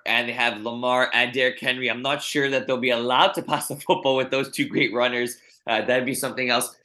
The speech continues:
That's a good point, though. In all seriousness, I think that, you know, y-, you bring up a good point with Lamar and, you know, potential suitors there. But Tennessee, Dom, uh, with them, they're looking up to go to potentially to number three.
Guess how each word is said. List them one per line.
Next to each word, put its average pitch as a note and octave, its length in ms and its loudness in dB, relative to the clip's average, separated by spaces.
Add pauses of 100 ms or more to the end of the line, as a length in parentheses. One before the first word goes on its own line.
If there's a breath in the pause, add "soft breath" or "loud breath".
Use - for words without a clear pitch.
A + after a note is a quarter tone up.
(120)
That's D3+ 140 2
a A3 60 0
good G#3 200 6
point, E3+ 220 8
though. B2 320 4 (540)
In C3+ 100 4
all C#3 120 6
seriousness, C#3 440 4
I C3 140 2
think D#3 300 0
that, D3+ 260 6 (380 loud breath)
you C#3+ 120 0
know, C#3+ 180 2
y-, C#3 80 0
you A#2+ 200 -2
bring D3 160 2
up D3+ 100 2
a C#3+ 80 -2
good D3+ 240 0
point C#3+ 280 -2
with B2+ 300 0 (1300)
Lamar C3+ 760 6 (260 loud breath)
and, A#2+ 520 6
you B2+ 120 -2
know, B2 360 4
potential C3 440 -2
suitors B2+ 480 4
there. A#2+ 200 4
But A#2+ 180 -2
Tennessee, D#3 580 2
Dom, G#2+ 380 -2 (260 loud breath)
uh, A#2 460 4
with B2+ 280 2
them, C3 340 4
they're C3 240 4
looking C3+ 400 -2
up C3 260 -4 (140)
to A#2+ 100 -4
go B2+ 220 4
to - 160 -6
potentially C#3 480 0
to B2 80 -4
number A#2+ 200 2
three. B2 380 2